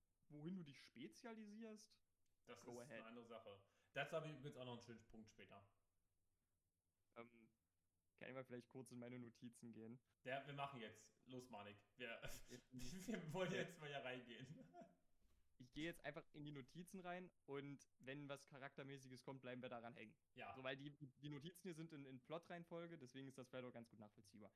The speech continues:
Speaker 1: Meine erste Notiz ist, und es ist witzig, dass das von mir kommt: Heilige Scheiße sind die Links.
Speaker 2: <laughs> Äh, äh, an der Stelle habe ich mir aufgeschrieben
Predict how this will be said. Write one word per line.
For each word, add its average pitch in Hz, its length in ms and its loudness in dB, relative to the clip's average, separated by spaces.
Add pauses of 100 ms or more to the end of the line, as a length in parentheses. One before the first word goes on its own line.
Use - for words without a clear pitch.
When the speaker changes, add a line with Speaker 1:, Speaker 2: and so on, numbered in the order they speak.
(260)
Speaker 1:
Meine 135 160 4
erste 170 280 4
Notiz 160 380 0
ist, 143 200 -4 (120)
und - 100 -4
es 131 80 -2
ist 123 160 -4
witzig, 151 240 -2
dass 135 140 -2
das 135 120 -4
von 131 120 -4
mir 135 100 -2
kommt: 143 260 -4 (260)
Heilige 139 340 2
Scheiße 131 340 0
sind 127 160 -2
die 120 60 0
Links. 123 420 -2 (160)
Speaker 2:
<laughs> - 140 -2 (520)
Äh, 143 220 6 (220)
äh, 165 80 4
an 151 260 6
der 160 140 8
Stelle 165 500 6 (200)
habe 160 220 4
ich 175 160 0
mir 165 160 2
aufgeschrieben 160 720 -2